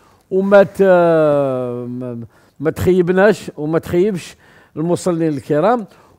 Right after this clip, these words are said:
والخاتمه تاعها لما هضرنا على التسيير والعامل والناس النزهه،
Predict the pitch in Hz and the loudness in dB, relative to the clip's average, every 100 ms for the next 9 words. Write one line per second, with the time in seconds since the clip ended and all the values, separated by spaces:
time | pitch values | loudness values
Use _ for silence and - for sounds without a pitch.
0 | - 226 233 - 233 208 202 180 170 - | -10 -4 -2 0 0 2 0 -2 -4 -4
1 | 180 165 240 208 190 185 120 185 240 202 | -2 -2 -2 -2 -2 -4 -4 -2 -2 -4
2 | _ _ _ _ 160 185 196 160 151 190 | _ _ _ _ -10 -4 0 0 0 -2
3 | 185 165 156 - - 202 180 151 117 104 | -2 -2 -4 -8 -4 2 4 4 -2 -10
4 | _ - 139 139 131 147 160 165 175 160 | _ -16 -8 -4 -2 0 0 0 -2 -2
5 | 160 165 151 151 147 147 127 156 208 208 | -2 -4 -4 -6 -6 -4 0 2 2 0